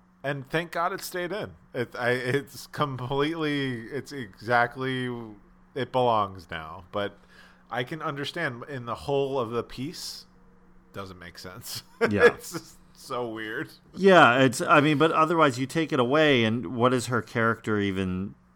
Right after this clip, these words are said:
Speaker 2: why is she there? You know, she doesn't
Speaker 1: Oh, yeah.
Speaker 2: do a lot else,
Speaker 1: Yep.
Speaker 2: you know, but that gives her her big moment.
Speaker 1: That's true.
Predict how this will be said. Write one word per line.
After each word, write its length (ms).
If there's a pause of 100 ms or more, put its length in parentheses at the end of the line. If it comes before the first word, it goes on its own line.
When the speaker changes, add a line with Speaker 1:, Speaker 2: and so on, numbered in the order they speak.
Speaker 2:
why 240
is 140
she 160
there? 400 (100)
You 160
know, 260 (240)
she 180
doesn't 460 (280)
Speaker 1:
Oh, 280 (600)
yeah. 140 (680)
Speaker 2:
do 240
a 40
lot 260
else, 560
Speaker 1:
Yep. 80
Speaker 2:
you 60
know, 300
but 180
that 180
gives 200
her 220
her 100
big 240
moment. 440 (1500)
Speaker 1:
That's 220
true. 320